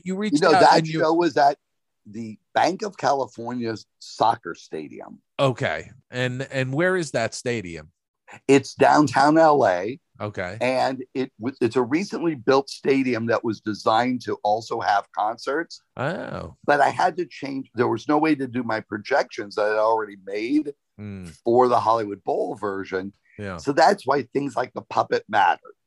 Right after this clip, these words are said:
Speaker 1: Yes.
Speaker 2: It's like, I did not want to deliver a show that was less good, but somewhere in the intersection of Billie Eilish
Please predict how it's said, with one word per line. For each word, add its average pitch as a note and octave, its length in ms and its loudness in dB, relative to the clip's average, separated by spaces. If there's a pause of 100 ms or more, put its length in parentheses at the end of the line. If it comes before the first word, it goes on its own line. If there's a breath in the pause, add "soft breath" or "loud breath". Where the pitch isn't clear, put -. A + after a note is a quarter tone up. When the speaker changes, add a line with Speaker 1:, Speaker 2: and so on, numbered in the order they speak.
(220)
Speaker 1:
Yes. A2 260 -2
Speaker 2:
It's A#2 120 -4
like, C3 240 0
I B2+ 80 2
did D#3 180 2
not E3 220 2
want D3+ 160 0
to D3 80 -4
deliver C3 400 -4
a A#2+ 80 -8
show A2+ 200 -6
that A2 200 -4
was G2+ 160 -12
less F#2+ 460 0
good, D3 500 0 (560)
but - 120 -4
somewhere G3 360 2
in F#3+ 80 2
the E3 80 -2
intersection B2+ 720 -4
of G#2+ 200 -6
Billie C3+ 300 4
Eilish A#2 540 2